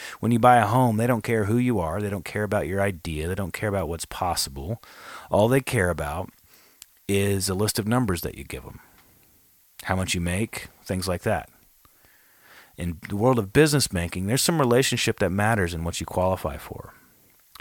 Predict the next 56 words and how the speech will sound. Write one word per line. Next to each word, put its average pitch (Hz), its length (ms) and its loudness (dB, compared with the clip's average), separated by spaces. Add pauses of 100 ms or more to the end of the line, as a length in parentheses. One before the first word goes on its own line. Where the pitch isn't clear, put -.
(200)
So - 160 2
I 110 80 8
recommend 120 480 6
making 110 300 0
a 92 100 0 (140)
relationship 98 540 0
with 85 100 -4
a 82 60 -2
business 95 340 -2
banker 85 360 -4
even 135 260 4
before 123 300 4
getting 110 220 2
the 98 80 0
line 95 220 0
of 80 60 -10
credit. - 340 -6 (960)
They 95 100 -2
know 90 140 2
your 78 160 -2
business, 123 480 2
they 95 80 0
know 85 160 -2
how 85 100 -6
you're 78 180 -4
doing, 117 460 2
and 101 80 0
you 113 60 -4
can 120 100 0
just 110 180 0
say 117 140 4
to 110 60 -2
them, 104 160 0
"Hey, 123 240 2
I 107 180 0
want 123 220 4
to 104 200 -2
make 117 160 2
sure 117 220 2
that 101 220 2
I 98 400 4 (540)
have 107 200 2
some 92 220 0
safeguards 107 880 4
in 110 100 0
place 117 320 0
for 98 140 0
when 92 160 2
I 90 120 0
need 92 300 -2
cash. 95 380 0
Can 92 180 -4
you 104 140 0
help 98 260 0
me 98 400 -2
understand 90 920 -4